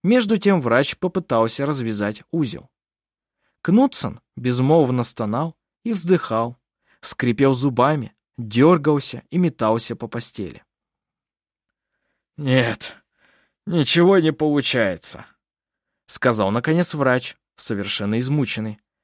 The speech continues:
«Я вижу только один выход. Придется отрезать этот узел, иначе наступит смерть от отравления организма или от разрыва мочевого пузыря».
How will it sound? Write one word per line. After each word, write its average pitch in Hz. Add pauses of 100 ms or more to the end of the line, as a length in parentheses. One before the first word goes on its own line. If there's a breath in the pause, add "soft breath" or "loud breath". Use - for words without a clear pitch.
(360)
«Я 113
вижу 202
только 165
один 151
выход. - (440)
Придется 139
отрезать 160
этот 95
узел, 165 (360)
иначе 123
наступит 135
смерть 143
от 113
отравления 120
организма 110 (320)
или 120
от 117
разрыва 131
мочевого 147
пузыря». 151